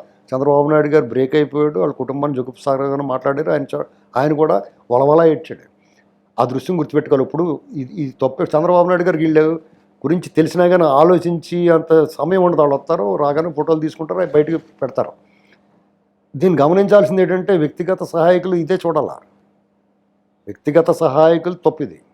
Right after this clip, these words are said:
వాళ్ళు ఎవరిని నువ్వు బాబు గారి దగ్గర పంపిస్తున్నావు, ఎవరితో ఫోటోలు తీయించుతున్నావు, ఎవరు పార్టీకి ఉపయోగపడుతున్నారు, ఎవరికి పార్టీ కోసం మాట్లాడుతున్నారు, ఎవరికో, ఎవరు పార్టీ కోసం పనిచేస్తున్నారు,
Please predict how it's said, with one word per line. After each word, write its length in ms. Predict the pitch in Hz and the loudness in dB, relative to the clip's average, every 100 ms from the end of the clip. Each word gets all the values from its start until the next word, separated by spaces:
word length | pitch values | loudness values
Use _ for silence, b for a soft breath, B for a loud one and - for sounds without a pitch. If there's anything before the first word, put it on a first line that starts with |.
| _ _ _ _ _ - | _ _ _ _ _ -10
వాళ్ళు 320 | 101 135 190 | -2 0 2
ఎవరిని 500 | 160 117 123 156 175 | 0 -2 -2 -2 -2
నువ్వు 340 | 170 165 170 156 | -2 -2 -4 -2
బాబు 340 | 143 143 147 | 2 2 2
గారి 120 | 151 | 0
దగ్గర 120 | 156 | 0
పంపిస్తున్నావు, 580 | 143 135 123 117 123 151 | -4 -6 -10 -14 -8 -4
ఎవరితో 400 | 143 117 135 156 131 | -2 -2 -4 -6 -4
ఫోటోలు 260 | 139 139 | -4 -4
తీయించుతున్నావు, 500 | 127 117 110 120 170 - _ _ _ _ _ _ _ _ - | -6 -10 -10 -10 -10 -12 _ _ _ _ _ _ _ _ -4
ఎవరు 320 | 113 135 185 | 2 4 4
పార్టీకి 380 | 160 160 175 165 | 6 4 4 2
ఉపయోగపడుతున్నారు, 560 | 160 165 151 143 165 | 4 4 2 0 0
ఎవరికి 320 | 175 139 160 160 | 2 4 2 0
పార్టీ 380 | 143 147 170 | 2 2 0
కోసం 300 | 160 160 156 | 0 0 0
మాట్లాడుతున్నారు, 520 | 151 147 147 139 151 160 | -2 0 0 -2 -2 0
ఎవరికో, 420 | 131 147 156 151 | 0 0 0 0
ఎవరు 240 | 135 151 | 0 0
పార్టీ 300 | 147 143 147 | 2 0 0
కోసం 300 | 143 147 147 | -4 -4 -6
పనిచేస్తున్నారు, 760 | 143 135 143 139 - 139 165 | -8 -4 -2 -2 -4 -6 -4